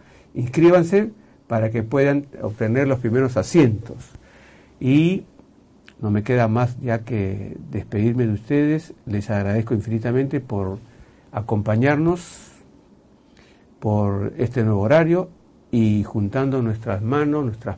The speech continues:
palmas, en una actitud de recogimiento, de sincero recogimiento, de introspección, repitamos esta oración por la paz. Un pensamiento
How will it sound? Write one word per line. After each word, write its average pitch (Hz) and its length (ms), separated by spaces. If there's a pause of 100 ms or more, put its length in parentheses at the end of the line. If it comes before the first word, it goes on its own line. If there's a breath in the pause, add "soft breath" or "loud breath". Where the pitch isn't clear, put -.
(120)
palmas, 139 600 (480 loud breath)
en 107 200
una 135 220
actitud 117 440
de 117 120
recogimiento, 135 1120 (100)
de 104 180
sincero 131 520
recogimiento, 120 1000 (500 soft breath)
de 113 120
introspección, 139 840 (380 loud breath)
repitamos 135 560
esta - 180
oración 120 460
por 95 200
la - 100
paz. - 320 (1900 soft breath)
Un 165 160
pensamiento 123 920